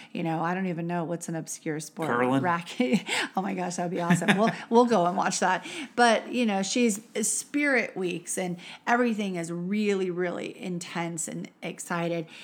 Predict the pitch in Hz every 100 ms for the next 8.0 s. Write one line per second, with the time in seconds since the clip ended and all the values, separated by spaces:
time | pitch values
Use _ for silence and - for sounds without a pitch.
0 | - - - 185 180 175 175 - 220 214
1 | 214 202 - _ - 202 214 220 196 190
2 | 180 208 196 185 175 170 170 190 233 185
3 | 165 165 170 - 180 170 - 170 160 160
4 | 160 156 156 160 160 165 185 - 294 311
5 | 320 - - _ _ _ _ - 311 320
6 | 190 214 233 226 - - - 254 214 185
7 | 165 - 214 226 196 170 165 160 156 160